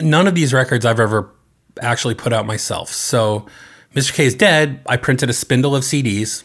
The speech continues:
sent them around. We sold them or gave them away at shows, really. And the whole idea was I would give them away at Scud Mountain Boys shows. So probably in ninety-seven, I was still playing with the Scuds.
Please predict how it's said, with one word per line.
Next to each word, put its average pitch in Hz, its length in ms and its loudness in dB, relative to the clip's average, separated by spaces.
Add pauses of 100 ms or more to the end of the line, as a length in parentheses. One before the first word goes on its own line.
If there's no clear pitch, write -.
(140)
sent 131 260 0
them 123 120 2
around. 117 240 4
We 123 80 2
sold 143 200 -2
them 131 140 0
or 123 120 2
gave 127 200 4
them 123 100 4
away 107 140 2
at 95 80 -2
shows, 98 280 -2
really. 98 320 -4 (320)
And 131 80 2
the 143 60 6
whole 175 120 6
idea 131 260 4
was 120 160 2
I 110 80 4
would 107 160 0
give 120 200 2
them 107 120 2
away 104 260 0
at 98 100 -6
Scud 95 200 -4
Mountain 95 200 -6
Boys 90 200 -10
shows. - 260 -8
So 104 180 -4
probably 147 360 0
in 143 100 2
ninety-seven, 117 800 0 (360)
I - 40 -6
was 107 100 -4
still 143 160 2
playing 135 200 2
with 120 100 2
the 117 60 -2
Scuds. 107 580 -2